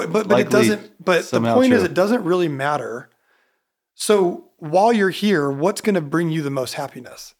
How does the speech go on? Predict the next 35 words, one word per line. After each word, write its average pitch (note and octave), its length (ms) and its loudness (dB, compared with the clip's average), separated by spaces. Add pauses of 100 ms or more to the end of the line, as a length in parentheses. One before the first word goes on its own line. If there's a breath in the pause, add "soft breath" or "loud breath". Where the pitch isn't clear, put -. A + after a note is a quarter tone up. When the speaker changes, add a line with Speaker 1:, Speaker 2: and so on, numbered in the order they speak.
(160)
Speaker 2:
Right. G2 420 0 (220)
Speaker 1:
And E3 100 -4
for D#3+ 100 -2
me, F3 500 0 (1000)
I F#3+ 180 2
wanna C4 220 4
express E3+ 420 -2
myself E3 480 -2
to - 100 -6
the C3+ 120 2
fullest F3 800 -2 (280)
while E3 200 4
I'm E3 140 0
here, E3+ 260 2
and D#3 140 0
I'm C#3 80 -2
here E3+ 160 0
to D3+ 340 0
enjoy D3+ 600 0 (500 soft breath)
putting F#3 260 0
that D3 180 2
out C#3 260 2
and, C3+ 280 -8
and C#3+ 200 -8
feeling G#3+ 240 2
like D#3+ 100 -2
I D3 60 -2
got D#3 180 0
it - 40 0
off C3+ 120 -2
my C3 100 -6
chest, - 440 -8 (300 soft breath)
contributing B3+ 720 0
to G3 240 -2
the E3 400 2